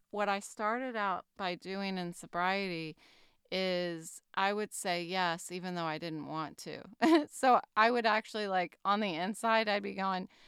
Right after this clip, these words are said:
"No, I hate you. I don't wanna do this." <laughs> Like, that's what I was thinking in my head. But my mouth had to say, "Yes, I would love to." <laughs>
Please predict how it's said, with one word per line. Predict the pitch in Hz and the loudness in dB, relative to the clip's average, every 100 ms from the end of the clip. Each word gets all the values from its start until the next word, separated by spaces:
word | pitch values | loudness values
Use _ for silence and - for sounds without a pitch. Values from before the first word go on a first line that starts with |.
| - - | -20 -8
"No, | 202 196 185 170 | 0 4 6 4
I | 190 | 2
hate | 175 185 170 | 2 0 0
you. | 180 | 0
I | 180 175 | 0 0
don't | 202 160 | 0 0
wanna | 196 214 | 0 -2
do | 214 226 | -2 -2
this." | 403 392 415 | 2 4 2
<laughs> | 523 494 | 2 2
Like, | - | 4
that's | 403 277 269 | 6 6 6
what | 381 277 | 2 4
I | 262 | 4
was | 254 | 2
thinking | - 226 208 240 240 | 0 -2 0 0 0
in | 226 | 2
my | 214 | 2
head. | 202 233 208 220 254 - - - _ | 2 4 4 4 0 -6 -20 -20 _
But | 226 208 - | 6 6 6
my | 208 233 | 4 4
mouth | 233 220 233 254 | 6 6 4 4
had | 226 202 | 4 4
to | 202 | -2
say, | - 196 185 - - | 0 2 2 -2 -8
"Yes, | 254 285 220 | -4 -2 -2
I | - | -4
would | 180 190 | -6 -2
love | 220 240 - | -2 -2 -6
to." | 170 151 339 453 494 453 440 - | -6 -6 4 6 6 0 -6 -2
<laughs> | 302 | -2